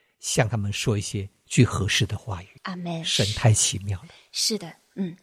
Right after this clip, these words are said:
Speaker 2: 而姐妹啊，她在这个来信中也提到了永恩之前在节目中可能说到的一个词，叫加持。
Speaker 1: 嗯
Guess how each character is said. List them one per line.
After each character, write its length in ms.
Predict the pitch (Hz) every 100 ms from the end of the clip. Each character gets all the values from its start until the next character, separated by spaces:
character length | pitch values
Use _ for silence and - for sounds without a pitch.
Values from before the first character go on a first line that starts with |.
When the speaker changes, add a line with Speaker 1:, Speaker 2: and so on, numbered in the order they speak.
| _ - - -
Speaker 2:
而 200 | - 220 240
姐 240 | - 202
妹 200 | 190 233
啊， 120 | 180
她 180 | 185 208
在 180 | 214 196
这 120 | 202
个 80 | 175
来 160 | 165
信 220 | 180 226 208
中 180 | 202
也 100 | 190
提 180 | 170 -
到 180 | 175 185
了 260 | 180 165 156 - -
永 160 | 165
恩 100 | 202
之 160 | 220 233
前 320 | - 190 170
在 140 | 185
节 160 | 196 185
目 100 | 208
中 180 | 208 214
可 120 | 190
能 100 | 165
说 220 | 190 233
到 140 | 233 196
的 100 | 175
一 80 |
个 100 | 214
词， 440 | 214 - 165 175 - _ _ _ _ -
叫 140 | 190
加 380 | 160 - 254 240
持。 500 | 247 - - 165 196 - _ _
Speaker 1:
嗯 100 | -